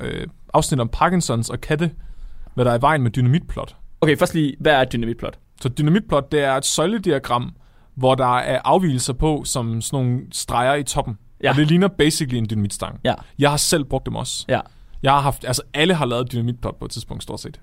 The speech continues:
Speaker 1: hvis de er inden for naturvidenskab.
Speaker 2: Det er bare et søjlediagram med, altså, fejllinjer på.
Speaker 1: Ja, men jeg har hørt fra rigtig mange, uafhængigt af hinanden, at det er det grimmeste plot, der findes, og du må aldrig nogensinde lave et, og der findes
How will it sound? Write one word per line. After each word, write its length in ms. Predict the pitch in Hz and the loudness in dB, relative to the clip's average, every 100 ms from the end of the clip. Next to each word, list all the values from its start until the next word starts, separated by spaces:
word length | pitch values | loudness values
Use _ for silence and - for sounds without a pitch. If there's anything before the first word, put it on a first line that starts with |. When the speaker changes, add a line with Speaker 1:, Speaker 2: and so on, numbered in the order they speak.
| - | -8
Speaker 1:
hvis 140 | 113 104 | -6 -4
de 80 | 120 | -2
er 20 | |
inden 120 | 113 | -2
for 80 | 110 | -2
naturvidenskab. 540 | 101 110 107 - 123 | -4 -6 -8 -12 -2
Speaker 2:
Det 60 | 131 | 2
er 20 | |
bare 100 | 135 | 2
et 60 | 147 | 4
søjlediagram 480 | 143 151 120 110 113 | 4 6 4 2 2
med, 440 | 113 113 110 120 - | 0 0 -2 -6 -8
altså, 140 | - - | -10 -6
fejllinjer 420 | 110 139 123 104 | -2 0 0 -4
på. 200 | - - - | -8 -10 -4
Speaker 1:
Ja, 140 | 120 - - | -4 -2 0
men 300 | 127 143 147 - - - - - - - - _ _ _ | 2 2 -4 -14 -12 -12 -14 -20 -20 -20 -20 _ _ _
jeg 140 | 139 139 | 0 2
har 160 | 135 196 | 2 4
hørt 200 | 180 131 | 4 2
fra 160 | 131 | -4
rigtig 180 | 139 - | -4 -2
mange, 320 | 127 123 143 - | -2 -2 -4 -2
uafhængigt 400 | 139 117 151 107 | 0 0 0 -2
af 60 | |
hinanden, 360 | 107 98 104 123 - - - - - - | -4 -4 -6 -8 -12 -20 -20 -20 -16 -6
at 180 | 123 | 0
det 100 | 143 | 2
er 40 | 127 | 2
det 160 | 123 | 2
grimmeste 420 | - 139 175 190 127 | 0 2 2 0 0
plot, 240 | 143 - | 0 0
der 60 | 123 | -2
findes, 500 | 143 151 - - - - - | 2 2 0 -4 -8 -6 -2
og 100 | 123 | 2
du 60 | |
må 100 | 127 135 | 4 4
aldrig 140 | 170 | 4
nogensinde 360 | 147 147 147 123 | 4 2 2 2
lave 260 | 139 185 | 2 2
et, 140 | 175 - - - - | 0 -6 -20 -20 -8
og 140 | 123 | -4
der 60 | 127 | -2
findes 380 | - 143 151 | 0 0 0